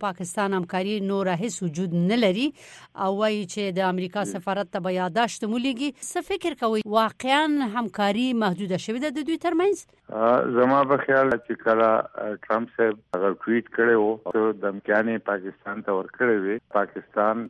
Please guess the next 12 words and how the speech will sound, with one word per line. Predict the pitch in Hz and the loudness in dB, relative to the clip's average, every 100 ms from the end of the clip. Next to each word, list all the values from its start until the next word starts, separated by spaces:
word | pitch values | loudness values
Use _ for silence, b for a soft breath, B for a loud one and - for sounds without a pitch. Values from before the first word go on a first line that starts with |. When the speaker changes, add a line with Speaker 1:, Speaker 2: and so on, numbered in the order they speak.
| - | -4
Speaker 2:
ټول | 110 113 - 110 | 0 0 0 -4
مسترد | 95 - 95 85 90 - - | -6 -8 -4 -2 -2 -6 -10
کړې. | 82 80 _ _ - | -8 -10 _ _ -2
او | 98 101 107 | 2 4 2
د | 107 107 | 2 0
هغې | 110 127 131 | 0 0 -2
نه | 120 | 2
پس | 131 113 104 | 2 2 -4
د | 95 | -6
سفارت | 101 - 104 110 135 - _ - | -8 0 2 2 0 -4 _ -8
د | 95 | -2
غاړې | 101 104 107 | 0 2 0